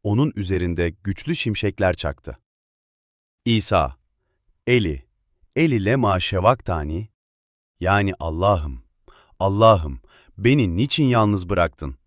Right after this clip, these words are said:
diye haykırdı. Karanlık İsa'nın üzerine çöktüğünde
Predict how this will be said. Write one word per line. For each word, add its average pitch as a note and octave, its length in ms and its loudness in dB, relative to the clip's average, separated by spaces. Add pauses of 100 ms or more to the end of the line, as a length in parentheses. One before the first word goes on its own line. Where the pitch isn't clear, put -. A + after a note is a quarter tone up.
(320)
diye F#2 160 0
haykırdı. D#2+ 600 -6 (800)
Karanlık C#3+ 540 4
İsa'nın A2 520 2
üzerine G2 420 0
çöktüğünde E2+ 680 -2